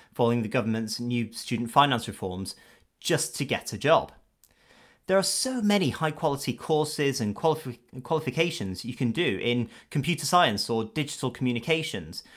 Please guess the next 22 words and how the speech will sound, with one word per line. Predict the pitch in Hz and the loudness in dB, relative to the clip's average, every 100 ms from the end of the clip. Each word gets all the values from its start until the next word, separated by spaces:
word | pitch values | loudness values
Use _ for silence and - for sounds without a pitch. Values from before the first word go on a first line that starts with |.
| - _ | -20 _
for | - 185 | -4 -4
a | |
fraction | - - 233 - - 113 | -2 -2 -2 -2 -4 -4
of | - | -4
the | - | -4
price | 117 110 | -2 -2
of | - | -4
a | 117 | -8
degree. | 143 214 208 - _ _ _ _ _ - - | -4 -2 -2 -6 _ _ _ _ _ -20 -6
Even | - 254 226 | 2 4 4
encouraging | 202 196 185 170 165 | 2 2 0 0 -4
schools | 143 - 196 175 - | -4 -4 -2 -4 -4
to | - | -4
offer | 127 123 | -2 -2
computer | - 135 160 175 160 | -2 -2 0 -2 0
science | 156 139 123 | 4 4 2
G | - 123 | -2 -4
C | - | -2
S | 117 - | -4 -2
E | 139 123 | 0 0
or | 107 | 2
A-levels | 123 127 117 117 110 | 2 2 0 -2 -6